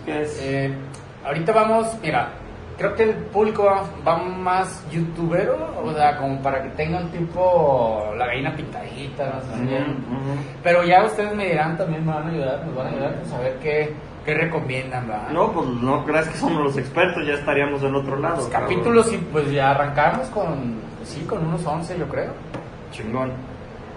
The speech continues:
Speaker 1: Pues tienes personajes y
Speaker 2: Eh,
Speaker 1: todo ahí.
Speaker 2: sí, ahorita vamos por un piloto. Ahorita solamente
Speaker 1: El
Speaker 2: estamos
Speaker 1: piloto.
Speaker 2: desarrollando uno, sí, sí.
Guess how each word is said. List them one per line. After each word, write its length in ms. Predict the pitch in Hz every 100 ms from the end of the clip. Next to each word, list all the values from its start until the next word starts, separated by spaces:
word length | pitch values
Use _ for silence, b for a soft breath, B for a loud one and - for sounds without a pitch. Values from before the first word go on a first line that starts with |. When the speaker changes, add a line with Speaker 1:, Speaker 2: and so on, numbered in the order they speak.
| -
Speaker 1:
Pues 120 | 127
tienes 240 | 151 147
personajes 580 | 143 131 135 143 127 123
y 40 |
Speaker 2:
Eh, 60 | -
Speaker 1:
todo 180 | - 147
ahí. 120 | - -
Speaker 2:
sí, 60 |
ahorita 240 | 196 208 247
vamos 160 | 254
por 140 | - 208
un 60 |
piloto. 360 | 233 208 - - - -
Ahorita 280 | 147 208
solamente 380 | 202 202 180 185 -
Speaker 1:
El 20 |
Speaker 2:
estamos 200 | - -
Speaker 1:
piloto. 220 | 135 143
Speaker 2:
desarrollando 380 | 143 151 160 143
uno, 160 | 127 110
sí, 160 | -
sí. 100 | 98